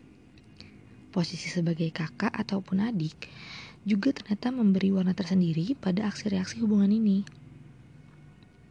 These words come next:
Buat teman-teman yang anak tunggal, mungkin aja pengalaman ini pernah kejadian dengan saudara sepupu kamu.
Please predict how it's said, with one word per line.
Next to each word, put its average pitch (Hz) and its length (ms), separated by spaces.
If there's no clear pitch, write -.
Buat 190 320
teman-teman 160 320
yang 165 240
anak - 80
tunggal, 165 480
mungkin 202 400
aja 240 480
pengalaman 247 480
ini 269 240
pernah 240 160
kejadian 202 480
dengan 190 160
saudara 175 320
sepupu - 240
kamu. 160 320